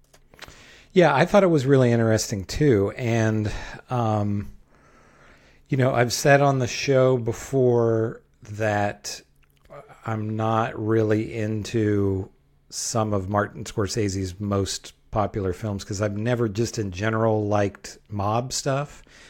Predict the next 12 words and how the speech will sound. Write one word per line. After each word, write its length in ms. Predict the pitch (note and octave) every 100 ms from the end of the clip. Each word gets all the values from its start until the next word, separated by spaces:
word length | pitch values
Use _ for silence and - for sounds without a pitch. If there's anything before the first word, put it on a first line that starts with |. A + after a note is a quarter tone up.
| - - _
Um, 320 | B2 A#2 A2 -
I 100 | B2+
like 220 | C3 -
Taxi 340 | C#3+ E3 -
Driver 420 | B2 A2+ A2 G2+ G2+
a 40 |
lot. 380 | F#2 F2+ F#2 - _ -
Um, 460 | A2+ G2+ F#2+ F#2 - -
I 100 | A2
like 560 | G#2 G#2+ G#2 G2+ - -
Cape 300 | - C3 B2+
Fear. 520 | - B2 G#2 F#2+ G#2+